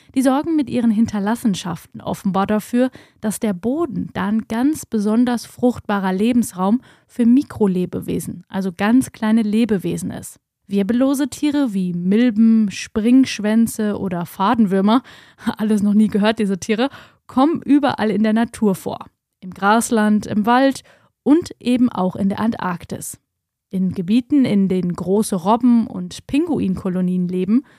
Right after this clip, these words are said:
da fanden Forschende in den Moosen und Flechten achtmal mehr solcher Tiere als in benachbarten Gebieten.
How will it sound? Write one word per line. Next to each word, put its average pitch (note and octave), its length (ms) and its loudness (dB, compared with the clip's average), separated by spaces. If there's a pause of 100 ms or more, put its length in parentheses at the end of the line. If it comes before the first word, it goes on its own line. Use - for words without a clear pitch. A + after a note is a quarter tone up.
(300)
da A3+ 120 2
fanden D4+ 340 -2
Forschende B3 600 0
in G#3+ 280 0
den F#3+ 220 0
Moosen G#3 560 0
und F#3 160 -4
Flechten G#3+ 520 -4 (120)
achtmal A3+ 640 -4
mehr G3+ 340 0
solcher F3+ 420 -8
Tiere B3 420 -2 (400)
als C4+ 200 -4
in C4 160 0
benachbarten G3 680 -2
Gebieten. G#3+ 500 -6